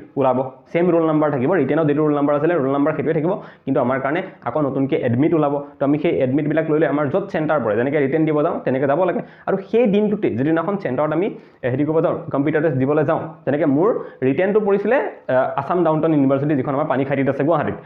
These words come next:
আৰু মোৰ কম্পিউটাৰ টেষ্ট পৰিছিলে গুৱাহাটী, আ, মালিগাঁৱত আমাৰ পাণ্ডু কলেজত। ঠিক আছে? তো মই গৈছিলোঁ পাণ্ডু কলেজত আৰু তাতেই আমাৰ কি হৈছিলে? ডকুমেণ্ট ভেৰিফিকেশ্যনো হৈছিলে। কিছুমানৰ কম্পিউটাৰ টেষ্ট দিবলৈ যোৱাৰ আগে আগে ডকুমেণ্ট ভেৰিফিকেশ্যন হয় আৰু কিছুমানৰ কম্পিউটাৰ টেষ্ট দি অহাৰ পিছত হয়। মই কম্পিউটাৰ টেষ্ট দিছিলোঁ, তাৰ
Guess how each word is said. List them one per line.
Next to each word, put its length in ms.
আৰু 120
মোৰ 140
কম্পিউটাৰ 440
টেষ্ট 180
পৰিছিলে 440
গুৱাহাটী, 360
আ, 200
মালিগাঁৱত 380
আমাৰ 160
পাণ্ডু 300
কলেজত। 400
ঠিক 100
আছে? 140
তো 80
মই 200
গৈছিলোঁ 280
পাণ্ডু 220
কলেজত 260
আৰু 120
তাতেই 260
আমাৰ 220
কি 120
হৈছিলে? 260
ডকুমেণ্ট 420
ভেৰিফিকেশ্যনো 460
হৈছিলে। 320
কিছুমানৰ 460
কম্পিউটাৰ 360
টেষ্ট 160
দিবলৈ 180
যোৱাৰ 180
আগে 200
আগে 140
ডকুমেণ্ট 340
ভেৰিফিকেশ্যন 380
হয় 160
আৰু 100
কিছুমানৰ 440
কম্পিউটাৰ 320
টেষ্ট 160
দি 120
অহাৰ 180
পিছত 280
হয়। 180
মই 240
কম্পিউটাৰ 300
টেষ্ট 200
দিছিলোঁ, 360
তাৰ 140